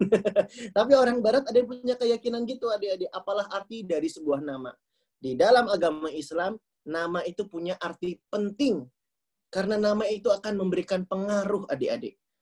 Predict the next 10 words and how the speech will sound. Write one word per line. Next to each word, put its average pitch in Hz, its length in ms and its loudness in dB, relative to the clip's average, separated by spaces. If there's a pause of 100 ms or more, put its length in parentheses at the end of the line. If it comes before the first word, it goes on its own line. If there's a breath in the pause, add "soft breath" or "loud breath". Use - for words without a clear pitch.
Makanya 175 520 4
Nabi 151 200 4
pun 247 240 4 (320)
ketika 165 480 0
pertama 170 480 -4
kali 160 320 0
hijrah 180 480 0
ke - 160 -4
kota 165 320 0
Madinah, 156 480 0